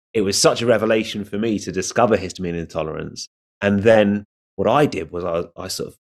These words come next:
did a bit of Googling. I thought, "Well, I'll try a, a histamine intolerant, a low, a low histamine diet for three days."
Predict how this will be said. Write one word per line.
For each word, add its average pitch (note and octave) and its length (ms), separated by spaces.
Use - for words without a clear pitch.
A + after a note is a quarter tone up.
did G2 80
a D#2+ 40
bit D#2+ 140
of D#2+ 80
Googling. E2+ 380
I - 20
thought, F#2 180
"Well, D3 140
I'll D3 80
try C#3+ 380
a, A2 140
a F#2+ 60
histamine F#2+ 320
intolerant, E2 560
a E2+ 80
low, G2+ 340
a G2 80
low A2 260
histamine F#2 460
diet E2+ 340
for - 80
three E2 300
days." F2 460